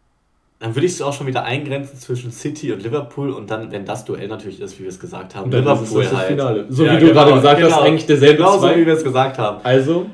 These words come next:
Speaker 1: Aber, wie schon gesagt, wie du's auch mit der Drucksituation gesagt hast, Real Madrid kann auch einfach mal wieder was raushauen.
Speaker 2: Das
Speaker 1: Und
Speaker 2: stimmt.
Speaker 1: dann stehen die auf einmal im Finale
Speaker 2: Ja.
Speaker 1: und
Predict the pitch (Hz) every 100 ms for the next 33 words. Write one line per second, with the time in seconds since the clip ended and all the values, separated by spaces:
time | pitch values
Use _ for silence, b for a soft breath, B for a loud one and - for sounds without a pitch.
0 | - - 135 147 151 160 156 - b b
1 | _ - 127 165 165 135 135 139 127 127
2 | 131 127 120 123 123 117 107 104 107 104
3 | 101 104 - 110 - - 107 123 147 139
4 | 113 139 - - - _ _ _ _ _
5 | _ _ _ _ _ - 147 160 131 110
6 | 107 107 110 104 104 - 98 104 127 131
7 | 110 135 127 143 - 131 147 175 185 -
8 | 139 131 127 110 110 135 - 131 135 135
9 | 131